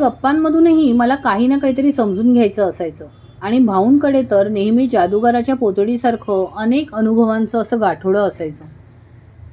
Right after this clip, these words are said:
मग आम्ही सर्वजण आपापलं काहीतरी सांगत आणि तिथल्या साधूबाबांना काहीतरी विचारत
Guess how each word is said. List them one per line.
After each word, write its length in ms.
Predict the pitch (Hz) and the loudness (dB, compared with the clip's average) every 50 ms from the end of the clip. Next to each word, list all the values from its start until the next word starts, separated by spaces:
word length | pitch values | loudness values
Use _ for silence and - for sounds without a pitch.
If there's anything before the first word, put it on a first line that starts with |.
| - - - - - - - - - - - - | -20 -20 -20 -20 -20 -20 -20 -20 -20 -20 -10 -2
मग 220 | 233 240 269 294 302 | 0 0 2 2 2
आम्ही 200 | 285 277 294 294 | 2 2 2 2
सर्वजण 580 | 294 294 240 220 214 233 247 247 247 240 233 | 2 0 0 2 2 2 2 2 0 -2 -2
आपापलं 460 | 220 202 190 - 226 226 226 269 269 262 | -2 -4 -4 -4 -4 -4 -2 -2 -2 -2
काहीतरी 380 | 254 220 226 220 233 240 233 | 0 0 0 0 -2 -2 -2
सांगत 560 | 233 - 226 202 196 196 196 202 196 185 190 | -2 -2 -4 -4 -2 -2 0 0 0 0 -2
आणि 160 | 208 208 208 214 | -4 -6 -6 -6
तिथल्या 560 | 226 226 - - - 214 233 233 226 226 226 226 | -6 -8 -8 -8 -6 -4 -2 -2 -2 -4 -6 -6
साधूबाबांना 680 | - 240 208 202 208 226 233 233 233 233 233 233 233 | -4 -2 -2 -2 0 0 0 0 2 2 0 0 0
काहीतरी 360 | 233 233 208 208 220 226 240 | 0 -2 -2 -2 0 0 0
विचारत 500 | 240 233 208 190 - 233 233 233 202 196 | 0 0 0 0 2 2 2 2 2 -2